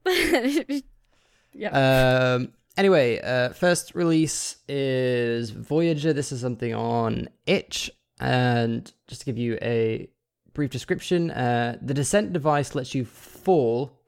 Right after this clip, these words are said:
Speaker 2: um, quote unquote, towards the center of the galaxy faster than light, faster than any human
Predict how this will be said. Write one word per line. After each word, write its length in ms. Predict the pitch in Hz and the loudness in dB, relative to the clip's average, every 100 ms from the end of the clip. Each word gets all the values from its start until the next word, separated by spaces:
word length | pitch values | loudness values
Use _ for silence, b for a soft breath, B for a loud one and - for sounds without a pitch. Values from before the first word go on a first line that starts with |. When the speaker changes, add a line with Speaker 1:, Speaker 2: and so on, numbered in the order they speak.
| - | -12
Speaker 2:
um, 320 | 113 110 110 | -8 -6 -6
quote 220 | - 131 110 | -4 -2 -2
unquote, 420 | 107 117 117 - | -4 -4 -4 -4
towards 320 | 131 131 120 | -6 -6 -6
the 100 | 117 | -8
center 260 | 147 135 107 | -6 -6 -8
of 40 | |
the 60 | 117 | -4
galaxy 600 | 135 120 - - 113 110 b b | -4 -4 -6 -6 -6 -8 b b
faster 420 | _ - 180 - 175 | _ -2 -2 -2 -2
than 200 | 165 156 | -2 -2
light, 340 | 151 113 - - | -2 -4 -8 -6
faster 300 | 147 139 139 | -4 -4 -4
than 100 | 127 | -2
any 200 | 151 180 | 0 0
human 600 | - 147 143 147 139 | 0 -2 0 -4 -8